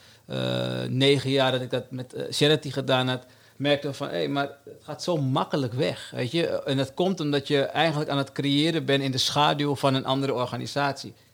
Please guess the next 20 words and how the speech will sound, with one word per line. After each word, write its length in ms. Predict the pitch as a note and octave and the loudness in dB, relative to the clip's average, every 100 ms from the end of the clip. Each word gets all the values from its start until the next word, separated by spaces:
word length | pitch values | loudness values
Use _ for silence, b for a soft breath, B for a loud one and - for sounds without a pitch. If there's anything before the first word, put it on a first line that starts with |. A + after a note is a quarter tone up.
| _ _ _ | _ _ _
Eh, 180 | - B2 | -6 0
je 80 | B2+ | 4
weet 280 | C3+ D3 D3 | 6 6 4
niet 120 | C#3 | -2
hoe 120 | C#3 | 0
de 120 | C3+ | 2
organisatie 600 | C3 B2 B2 C#3 C3 C3+ | 2 2 0 2 2 0
jou 180 | C3 A#2+ | -2 -2
verkondigt 480 | - A#2 C#3+ C#3+ B2+ | -4 -2 0 0 0
naar 160 | C3 A#2 | -2 2
buiten 360 | C3+ C3+ C3+ | 6 4 2
toe, 200 | - B2+ | -8 -10
terwijl 260 | - C3 C3 | -6 -2 2
jij 160 | C3 B2+ | 2 2
alleen 240 | C3 B2+ | 2 0
maar 100 | C3+ | 0
in 60 | B2+ | -2
het 100 | A#2+ | 2
maakproces 640 | C3 - - A2+ - G2+ | 2 2 -4 -8 -8 -10
zit. 200 | - | -14